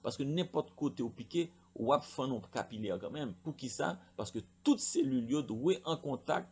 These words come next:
avèk yon rezo kapilè, paske sinon, selil sa pa manje. Donk, gen de zòn ki pi sansib toujou, men tout selil yo nèt genyen aksè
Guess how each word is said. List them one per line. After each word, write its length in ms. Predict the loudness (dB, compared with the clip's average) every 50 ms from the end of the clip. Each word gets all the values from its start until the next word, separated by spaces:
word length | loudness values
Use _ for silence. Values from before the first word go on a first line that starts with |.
| -4
avèk 400 | 0 0 0 0 0 -2 -4 -4 -6 _ _ _
yon 220 | -2 2 2 4 4
rezo 240 | 4 4 2 0
kapilè, 460 | 0 0 0 0 -2 -4 -2 0 2 2
paske 380 | 2 2 2 0 0 -2 -4 -4
sinon, 380 | -4 -4 -4 -4 -2 -2 -2 -2
selil 240 | -4 -4 -4 -4 -2
sa 140 | -2 -4 -2
pa 220 | 2 2 2 2
manje. 460 | 2 -2 -4 -2 -2 0 0 0 0 -2 -4 -14 -20 -20 -20 -20 -8 0
Donk, 220 | 2 2 2 0 -2 -20 -20 _
gen 240 | -4 -2 0 0
de 80 | 0 -2 -2 -8
zòn 280 | -10 -4 -2 -2 -2 -2
ki 120 | -4 -10 -12 -6
pi 160 | -4 -2 0
sansib 380 | 2 0 0 0 -2 -4 -4 -2
toujou, 420 | -4 -2 -2 0 0 0 0 0 -4 -10 -20 -20 -14
men 400 | -8 -4 0 2 2 2 0 -2 -6 -16 _ _ _ 2
tout 300 | 4 4 4 4 0 -16 -20 -20 _
selil 580 | -14 -8 0 4 4 6 6 6 4 4 4 4
yo 100 | 4 4
nèt 380 | 2 0 0 2 0 0 -2 -6 -12
genyen 420 | -4 -2 0 0 2 0 -2 -2 -4
aksè 520 | -4 -4 -4 -6 -8 -10 -6 -2 -2 -2